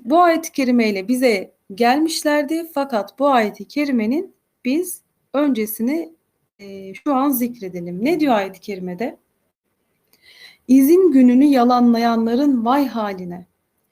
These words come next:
Yiyin de biraz da metalanın. Çünkü siz suçlularsınız. İzin gününü yalanlayanların vay haline. Ve onlara rükû edin denildiği zaman rükû etmezler.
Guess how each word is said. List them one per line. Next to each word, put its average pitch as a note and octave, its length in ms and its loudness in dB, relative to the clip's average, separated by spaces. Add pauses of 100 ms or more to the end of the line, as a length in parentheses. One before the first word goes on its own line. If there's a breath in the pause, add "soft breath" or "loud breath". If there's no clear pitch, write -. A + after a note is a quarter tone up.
(640)
Yiyin D4+ 460 4
de F#3+ 360 0
biraz C#4 380 -2
da A3 100 -2
metalanın. A#3+ 880 -2 (400)
Çünkü D#4+ 360 -2
siz D#4+ 400 -6
suçlularsınız. A3 1000 -8 (480)
İzin D4+ 360 0
gününü D4 280 2
yalanlayanların A3 1120 -2
vay B3 240 -2
haline. F#3 560 -8 (640 soft breath)
Ve D4+ 120 2
onlara C4+ 680 0
rükû C4 400 -2
edin A#3 300 -2
denildiği A3+ 520 -2 (120)
zaman A3 300 -2
rükû A3+ 340 -6
etmezler. G#3+ 840 -8